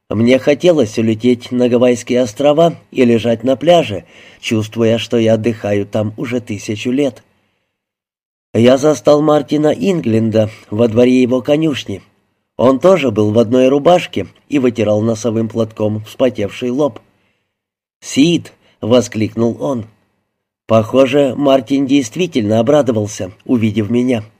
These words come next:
"Отлично! А я только начал вечерний осмотр конюшен. Ты просто не мог выбрать лучшее время".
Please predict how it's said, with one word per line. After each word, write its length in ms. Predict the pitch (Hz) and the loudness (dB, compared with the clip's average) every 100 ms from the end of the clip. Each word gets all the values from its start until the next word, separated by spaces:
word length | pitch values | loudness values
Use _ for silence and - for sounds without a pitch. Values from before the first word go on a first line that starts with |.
| _ _ _ - | _ _ _ 0
"Отлично! 800 | 131 113 143 190 175 - 104 85 _ _ _ - | 0 2 0 -2 -4 -8 -8 -10 _ _ _ 0
А 160 | 131 | 4
я 200 | 127 117 | 6 4
только 340 | 113 123 117 127 | 4 0 2 0
начал 380 | 123 120 131 | 2 0 -2
вечерний 520 | 123 123 - 127 113 123 | 0 -2 0 -2 0 0
осмотр 540 | 120 127 120 127 123 | -2 -2 -2 0 -2
конюшен. 580 | 143 151 170 - 92 78 _ _ _ _ _ _ - | -2 -2 -2 -4 -12 -16 _ _ _ _ _ _ -4
Ты 100 | 110 | -2
просто 380 | 107 135 123 143 | 2 2 2 0
не 140 | 151 | 0
мог 260 | 185 196 - | 4 2 2
выбрать 540 | 113 117 110 120 113 | -2 0 2 0 0
лучшее 420 | 117 120 - 135 135 | -2 -4 -2 -2 0
время". 400 | 180 160 107 | 0 0 -4